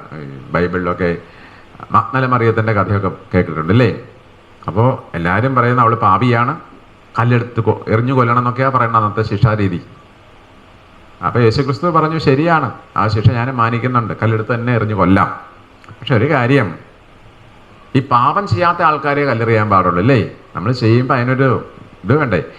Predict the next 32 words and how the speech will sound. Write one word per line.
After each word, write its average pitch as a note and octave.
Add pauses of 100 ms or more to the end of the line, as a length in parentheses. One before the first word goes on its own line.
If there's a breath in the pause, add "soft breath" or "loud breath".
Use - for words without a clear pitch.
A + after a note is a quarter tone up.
(160 loud breath)
അതുകൊണ്ട് A2+
ആ A2
പാപം A2+
ചെയ്യാത്ത B2+
ആൾക്കാരിൽ G#2+
അതിനായിട്ട് G2+
വരും, F#2+
എന്നിട്ട് F2+
ഓരോരുത്തർ F#2+
കല്ലെടുത്ത് F#2
എറിഞ്ഞു E2
കൊള്ളണോളാൻ D2+
പറഞ്ഞു. C2+ (640)
മറിയത്തോട് F#2
പിന്നെ F#2
അവിടെ D#2+
നിൽക്കാൻ. D2 (460 loud breath)
കുറച്ച് F#2+
കഴിഞ്ഞ് G#2+
നമുക്ക് G#2+
ഒറ്റ G2+
മനുഷ്യൻ G2
അവിടെ F#2
ഉണ്ടായില്ല. D#2 (3000 loud breath)
ഏതെങ്കിലും E3+
വിധത്തിൽ F3+
എന്തെങ്കിലും D#3
ചെയ്തവർ D3+
മാത്രമേ C3
ഇവിടെ B2+
ഉള്ളൂ, F#2+
അല്ലേ? C3